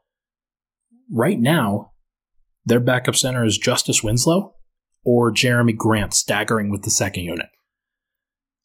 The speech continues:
That's not great. That is not great. But what it means to me is that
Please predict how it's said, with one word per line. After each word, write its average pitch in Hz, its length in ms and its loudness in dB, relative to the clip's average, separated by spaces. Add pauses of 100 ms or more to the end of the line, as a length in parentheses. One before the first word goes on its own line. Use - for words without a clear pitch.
(140)
That's 131 240 -2
not 147 160 -2
great. 135 320 -4 (680)
That 120 160 2
is 120 160 0
not 113 280 0
great. - 280 -4 (840)
But 107 80 4
what 113 160 4
it 101 80 2
means 202 320 4
to 117 100 -4
me 107 300 -6 (400)
is 120 320 -2
that 110 360 -2